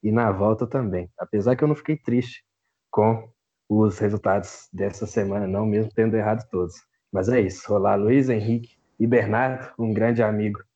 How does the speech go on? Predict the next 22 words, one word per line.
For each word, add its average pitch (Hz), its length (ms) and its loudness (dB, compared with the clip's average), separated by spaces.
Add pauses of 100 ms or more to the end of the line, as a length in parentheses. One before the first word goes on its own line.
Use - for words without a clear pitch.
(300)
que 104 80 2
a 101 180 2
faculdade 104 560 0
me 107 80 0
deu. 113 300 2
A 127 80 4
última 123 320 2
vez 117 220 2
que 120 80 0
eu 120 40 6
estive 117 300 -2
com 120 140 -2
ele 117 200 2
em 117 40 -4
carne 110 280 0
e 104 40 2
osso 120 240 0
foi 127 120 2
no 131 200 4
dia 113 220 2
que 117 60 -8
ficou 110 420 0